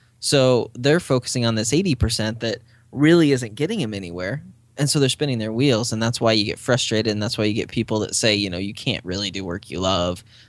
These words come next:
Um, you know, you just have to work and then have your life afterwards." It's because they're focusing on the things that aren't really making a difference. They're not getting outside their comfort zone. They're not,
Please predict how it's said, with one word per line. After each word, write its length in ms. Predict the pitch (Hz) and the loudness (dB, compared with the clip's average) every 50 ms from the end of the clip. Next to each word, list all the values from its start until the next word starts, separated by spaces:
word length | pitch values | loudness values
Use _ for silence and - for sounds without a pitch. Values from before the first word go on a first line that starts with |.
| _ - | _ -16
Um, 340 | - - 78 58 62 73 78 - | -12 -12 -10 -10 -10 -10 -8 -8
you 100 | 92 90 | -6 -6
know, 100 | 82 80 | -6 -6
you 160 | 92 95 95 | -6 -6 -4
just 120 | 98 - - | -4 -4 -4
have 180 | 95 101 - - | -4 -6 -8 -8
to 220 | - 67 67 67 - - | -8 -8 -8 -8 -10 -10
work 380 | - 92 95 95 95 101 98 - | -4 0 0 2 2 0 -2 -4
and 100 | 101 98 | -4 -4
then 80 | - 113 | -4 -2
have 160 | - - 101 | -4 -4 -2
your 100 | 90 78 | -2 -2
life 220 | 80 67 73 - | -2 -2 0 2
afterwards." 600 | 107 113 127 - - 110 104 101 113 110 104 - - - - - - - - _ - - - _ - | 2 0 0 0 -2 0 0 0 0 0 -2 -6 -10 -10 -20 -20 -20 -20 -20 _ -20 -20 -12 _ 0
It's 180 | 160 165 - | 0 0 2
because 320 | - 165 147 - 190 165 170 | 2 0 2 2 2 4 4
they're 100 | 151 135 | 2 2
focusing 400 | - 156 156 160 - - - 123 | 4 2 2 2 2 -2 -2 0
on 60 | 117 113 | 0 0
the 80 | 110 110 | -2 -2
things 320 | - 120 117 113 110 - | 0 0 0 0 0 0
that 180 | 117 104 - - | 0 -2 -2 -2
aren't 320 | - 101 107 110 110 95 - | -2 0 0 0 0 0 -4
really 340 | 85 110 110 104 107 104 98 | -4 0 0 2 2 2 0
making 440 | 98 95 87 90 101 - 87 80 78 | -2 -2 -2 -4 -4 -4 -6 -6 -6
a 40 | 80 | -4
difference. 440 | 85 104 110 - - 50 - - - | -4 -4 -4 -4 -6 -8 -6 -2 0
They're 100 | 120 110 | 0 2
not 380 | 117 123 117 117 98 - 107 | 4 4 4 4 2 0 -2
getting 220 | 107 104 101 104 101 | -6 -4 -4 -4 -6
outside 280 | 90 - - - 82 80 | -4 -4 -2 -2 -2 -2
their 80 | 85 | -4
comfort 340 | - - 85 87 - - 87 | -6 -6 -8 -8 -8 -10 -10
zone. 200 | - 87 82 82 95 | -8 -8 -8 -8 -8
They're 100 | 104 101 | -6 -2
not, 360 | 113 117 117 117 107 - - | 0 2 2 2 0 -2 -6